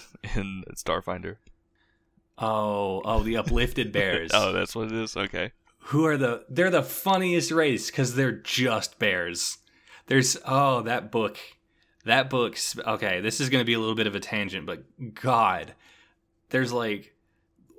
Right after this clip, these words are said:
Speaker 2: the wolf fairies who are from an Arctic planet,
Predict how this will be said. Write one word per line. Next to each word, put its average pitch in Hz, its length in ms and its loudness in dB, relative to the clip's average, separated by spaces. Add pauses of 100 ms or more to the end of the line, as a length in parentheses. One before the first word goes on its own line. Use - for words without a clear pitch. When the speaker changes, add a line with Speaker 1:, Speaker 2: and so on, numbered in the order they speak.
(120)
Speaker 2:
the 104 80 -4
wolf 104 400 -2
fairies 123 580 4
who 117 140 -2
are 101 100 0
from 113 160 -2
an 104 100 -4
Arctic - 440 -2
planet, 113 440 -2